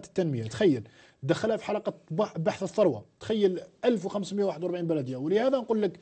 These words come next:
هل هذه مركزية يا سيد فريق؟ أنا هذا سؤالي أيضا. خلينا نقول للمنتخبين،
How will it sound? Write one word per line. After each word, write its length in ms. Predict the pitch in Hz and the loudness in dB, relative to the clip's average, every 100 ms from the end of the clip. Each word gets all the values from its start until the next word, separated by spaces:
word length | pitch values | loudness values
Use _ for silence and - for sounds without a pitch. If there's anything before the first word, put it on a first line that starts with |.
| - - - | -20 -20 -4
هل 180 | - 180 | 2 4
هذه 180 | 226 269 | 4 0
مركزية 600 | 220 190 165 143 160 127 | 0 0 0 2 0 0
يا 160 | 135 | 0
سيد 280 | 170 147 127 | -2 -2 -4
فريق؟ 260 | - 135 120 | -2 -4 -2
أنا 180 | 135 175 | -2 0
هذا 120 | 202 | 0
سؤالي 420 | - 131 120 123 | -2 -4 -6 -4
أيضا. 200 | 123 107 | -6 -6
خلينا 280 | 98 180 214 | 2 4 4
نقول 420 | 202 196 180 170 | 4 6 4 4
للمنتخبين، 800 | 151 175 170 165 156 - 135 143 | -2 0 0 0 -2 -2 0 -2